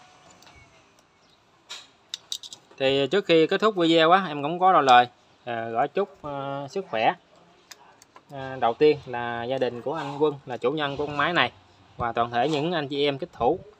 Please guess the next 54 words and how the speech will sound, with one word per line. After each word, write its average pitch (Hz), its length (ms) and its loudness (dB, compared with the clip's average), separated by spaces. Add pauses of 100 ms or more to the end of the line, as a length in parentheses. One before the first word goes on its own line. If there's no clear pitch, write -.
(200)
là 123 180 -8
những 120 240 -8
anh 151 180 -6
chị 143 120 -6
em 139 80 -6
khách 165 140 -10
hàng 120 260 -2 (560)
và 120 140 0
toàn 120 220 0
thể 117 200 4
những, 151 260 -2
à, 151 120 0
anh 147 160 -4
chị 131 180 -4
em 143 120 -2 (140)
là 123 320 -6
trong 143 160 -6
thời 120 140 -4
gian 139 200 -2
qua 139 140 8
đã 139 100 6
luôn 151 180 2
đồng 120 140 0
hành 117 200 -4
cùng 120 160 -4
kênh 143 200 6
của 147 80 2
em 139 180 6
và 117 60 4
ủng 151 120 2
hộ 120 160 6
máy 151 200 2
bên 160 120 2
em 143 160 2
ha. 151 140 2 (680)
À, 123 100 -4
chúc 175 200 -2
tất 196 180 2
cả 120 140 8
luôn 160 160 4
luôn 151 200 4
có 165 120 6
sức 196 160 -6
khỏe 139 160 0
dồi 120 160 0
dào, 117 240 4
làm 123 160 0
ăn 143 120 -6
phát 185 160 -4
đạt 110 180 -2 (100)
vụ 131 160 -4
mùa 131 140 -2
bội 127 120 -4
thu 139 200 0